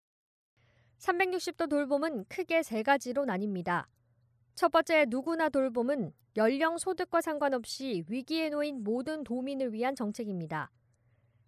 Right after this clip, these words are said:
방문 의료와 심리 상담 등 칠 대 서비스가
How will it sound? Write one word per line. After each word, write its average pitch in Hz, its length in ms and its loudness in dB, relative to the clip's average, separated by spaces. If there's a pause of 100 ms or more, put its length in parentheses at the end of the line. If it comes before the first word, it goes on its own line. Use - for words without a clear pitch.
방문 294 420 2
의료와 302 360 6
심리 359 320 -2
상담 311 420 -2
등 269 260 -2
칠 381 240 -4
대 349 140 2
서비스가 247 680 -2